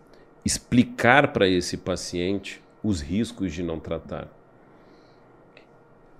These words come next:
Com essa, com esse jeito de ser, o nosso objetivo é mostrar que as nossas clínicas, os nossos negócios,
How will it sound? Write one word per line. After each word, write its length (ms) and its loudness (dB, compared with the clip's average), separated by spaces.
Com 260 10
essa, 400 6
com 240 4
esse 260 2
jeito 600 4
de 140 -4
ser, 440 0
o 60 -6
nosso 280 -4
objetivo 680 -4
é 180 0
mostrar 800 -4
que 300 -4
as 200 -2
nossas 400 -2
clínicas, 640 -4
os 140 -6
nossos 260 -4
negócios, 640 -6